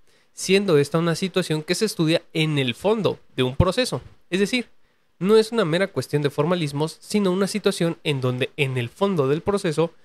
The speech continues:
los hechos no son como los hace pasar la autoridad, y esto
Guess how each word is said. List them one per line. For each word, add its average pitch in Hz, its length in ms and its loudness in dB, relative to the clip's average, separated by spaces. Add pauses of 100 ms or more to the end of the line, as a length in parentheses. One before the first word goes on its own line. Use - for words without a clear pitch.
(220)
los 254 300 -2
hechos 175 400 -2
no 196 320 4
son 226 240 0
como 233 320 2
los 196 240 0
hace 165 300 -2
pasar 123 400 -2
la 123 80 0
autoridad, 127 420 0 (500)
y 240 200 0
esto 143 320 2